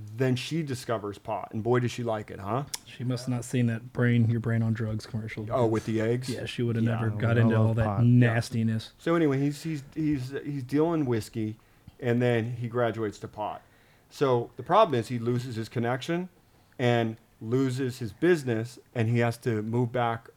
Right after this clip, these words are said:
Speaker 1: home to Hazen, Arkansas, with Sally's parents. And I think anybody knows, if you gotta live with your in-laws, it ain't gonna last too long.
Speaker 2: Gout.
Speaker 1: So we'll get to it.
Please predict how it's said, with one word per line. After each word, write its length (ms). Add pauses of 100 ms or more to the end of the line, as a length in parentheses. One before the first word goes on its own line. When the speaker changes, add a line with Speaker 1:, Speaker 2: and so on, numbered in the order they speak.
Speaker 1:
home 580 (140)
to 320
Hazen, 420
Arkansas, 720
with 260
Sally's 460
parents. 540 (560)
And 220
I 80
think 240
anybody 320
knows, 500
if 140
you 60
gotta 180
live 140
with 160
your 120
in-laws, 560
it 60
ain't 160
gonna 160
last 320
too 100
long. 220 (440)
Speaker 2:
Gout. 420 (100)
Speaker 1:
So 320
we'll 240
get 240
to 180
it. 160